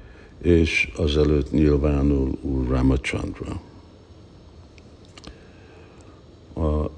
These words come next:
én itt most, ahogy ülök, nem tudom kiszámolni, de itt Rupa Goswami beszéle egy korábbi Úr Ramachandráról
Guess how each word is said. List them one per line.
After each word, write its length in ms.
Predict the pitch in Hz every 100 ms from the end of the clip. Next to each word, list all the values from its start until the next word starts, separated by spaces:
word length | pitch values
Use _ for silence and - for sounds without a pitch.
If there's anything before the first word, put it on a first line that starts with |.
| - -
én 200 | 90 80
itt 300 | 92 - 87
most, 280 | 78 -
ahogy 300 | 76 76 78
ülök, 300 | 78 78 82 - - - -
nem 220 | 82 76
tudom 480 | - 73 76 71 69 -
kiszámolni, 1600 | - 76 71 - - - 76 73 76 76 73 76 80 87 101 107 - - - - - - - -
de 560 | 73 82 80 78 - - - -
itt 200 | - 73
Rupa 260 | 87 85 90
Goswami 680 | 90 85 - 80 80 80 78
beszéle 920 | 73 80 - - 82 71 71 76 80 - - -
egy 420 | 85 80 78 - - - - -
korábbi 680 | - 98 71 65 71 69 69 - - - - - - -
Úr 280 | 80 69
Ramachandráról 1200 | - 147 131 - - 67 64 - 117 - 53 -